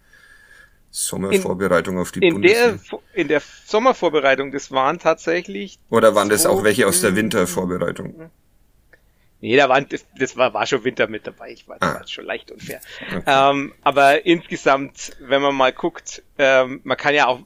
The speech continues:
Speaker 2: also die, die angesprochene, gesprochene Kölner Vorbereitung könnte man natürlich genauso zu, zu Rate ziehen und dann sagen, ja, schaut mal her, die war gut damals und da hat man auch nicht verloren und dann ist man aufgestiegen. Man kann's natürlich auch in die Richtung drehen. Also man kann,
Speaker 1: Ja.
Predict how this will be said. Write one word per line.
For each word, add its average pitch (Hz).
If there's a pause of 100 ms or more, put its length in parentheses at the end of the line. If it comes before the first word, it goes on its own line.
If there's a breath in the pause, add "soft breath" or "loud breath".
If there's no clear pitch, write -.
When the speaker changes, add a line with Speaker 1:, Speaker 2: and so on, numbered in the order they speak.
Speaker 2:
also 131
die, 139
die 131
angesprochene, 139
gesprochene 135
Kölner 131
Vorbereitung 120
könnte 123
man 107
natürlich 107
genauso 107 (240)
zu, 117 (140)
zu -
Rate 117
ziehen 123
und 123
dann 117
sagen, 117
ja, 113 (160)
schaut 120
mal 117
her, 123 (520 soft breath)
die 120
war 123
gut 139
damals 120
und 117
da 113
hat 135
man 120
auch 123
nicht 135
verloren 127
und 120
dann 123
ist 117
man 110
aufgestiegen. 117
Man 113
kann's 110
natürlich 120
auch -
in -
die -
Richtung -
drehen. -
Also -
man 127
kann, 117
Speaker 1:
Ja. -